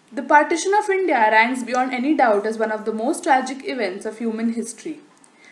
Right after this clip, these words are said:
The event that remains isolated as a historic upheaval is much more than its physical and demographic understanding. Cinema in India has dealt with the issue of partition through several narratives.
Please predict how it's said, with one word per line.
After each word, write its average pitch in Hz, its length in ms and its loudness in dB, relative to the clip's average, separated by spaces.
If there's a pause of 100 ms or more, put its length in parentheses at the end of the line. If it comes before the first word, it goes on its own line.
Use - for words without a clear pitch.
(120)
The - 200 -8
event 226 360 -2
that 262 160 -2
remains 285 320 -2
isolated 302 640 -2
as 202 140 -6
a 233 80 -2
historic 240 480 -4
upheaval 262 560 -2
is 226 240 -8
much 277 280 0
more 226 220 -2
than 202 160 -2
its 226 160 -6
physical 269 560 -6
and 247 160 -4
demographic 208 600 -6
understanding. 175 760 -10 (680)
Cinema 370 540 2
in 339 100 2
India 277 280 2
has 240 280 -2
dealt 240 240 0
with 302 140 -2
the 262 100 -2
issue 254 240 -4
of 269 180 -2
partition 226 520 -4
through 247 160 -8
several 214 340 -4
narratives. 180 720 -8